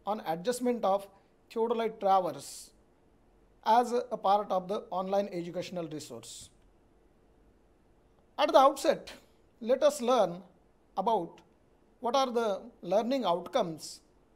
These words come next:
of this session. The first learning outcome is the learners will be able to compare the use of rules for theodolite traverse. In addition to that,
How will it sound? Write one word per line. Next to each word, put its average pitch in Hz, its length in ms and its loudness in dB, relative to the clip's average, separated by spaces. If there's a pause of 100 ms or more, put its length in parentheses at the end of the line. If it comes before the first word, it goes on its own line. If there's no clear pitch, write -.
of 202 260 2 (120)
this 196 260 -4
session. 147 400 -8 (1120)
The 262 80 4
first 302 260 2
learning 285 360 6
outcome 247 340 2
is - 340 -8 (560)
the 202 100 -4
learners 254 440 2
will 285 120 0
be 254 120 2
able 233 320 4
to 247 100 -6
compare 196 560 0 (640)
the 233 80 -2
use 302 340 -2
of 226 300 0 (200)
rules 202 800 -6 (460)
for 302 200 -2
theodolite 240 540 2
traverse. - 480 -14 (960)
In 330 120 -4
addition 330 380 2
to 339 80 -2
that, 180 360 0